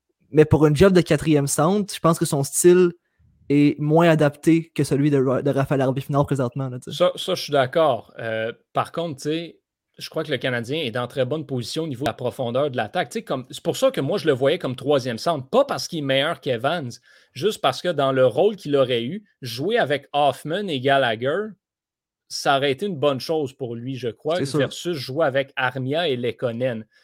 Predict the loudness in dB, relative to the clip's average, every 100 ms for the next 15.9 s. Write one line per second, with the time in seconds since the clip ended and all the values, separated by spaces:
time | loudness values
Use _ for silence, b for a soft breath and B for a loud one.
0 | _ -8 -6 -4 -8 -4 -2 -2 -4 _
1 | _ _ _ -6 -2 -2 -2 -2 -2 0
2 | -2 -2 -6 -4 -2 -2 -2 -2 -2 -4
3 | -4 -6 -10 _ -6 -4 -4 -4 -4 -4
4 | -4 -4 -4 -4 -4 -6 -8 -2 2 2
5 | 0 -4 -8 -8 -8 -8 -8 -8 -8 -10
6 | _ _ -10 -8 -8 -12 -18 _ _ _
7 | _ -2 0 -2 -4 -10 -4 -2 -2 -4
8 | -8 -6 -4 -4 -6 -6 -6 -4 -6 -6
9 | -6 -4 -4 -4 -8 -8 -14 -10 -4 -4
10 | -6 b b b b _ -6 -2 -2 0
11 | 0 0 -2 -6 -6 -2 0 0 -4 -4
12 | -4 -4 -2 -4 -6 -4 -4 -4 -6 -4
13 | -4 -2 -4 -4 -8 -2 0 0 -2 -2
14 | 0 0 -4 -6 -6 -2 0 0 -4 -6
15 | -6 -8 -8 -8 -6 -6 -4 -6 -8